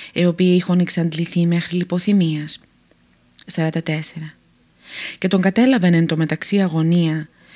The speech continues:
και δι' αυτό προσήφιετο τώρα θερμότερον και με περισσότεραν επιμονήν. Και ο υδρός του έγινε άφθονος και πυκτός,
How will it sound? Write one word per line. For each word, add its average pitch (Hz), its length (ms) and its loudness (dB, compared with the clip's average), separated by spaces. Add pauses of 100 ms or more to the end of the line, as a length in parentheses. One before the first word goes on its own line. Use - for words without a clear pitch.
(160)
και 180 100 -2
δι' 175 160 2
αυτό 170 240 0
προσήφιετο 175 640 -2
τώρα 170 260 0
θερμότερον 175 720 0
και 156 120 -4
με 160 100 0
περισσότεραν 165 600 0
επιμονήν. 160 580 -2 (1000)
Και - 100 0
ο 185 40 8
υδρός 214 420 4
του 156 220 -8
έγινε 170 420 2
άφθονος 160 500 -4
και 160 120 -6
πυκτός, 170 560 -2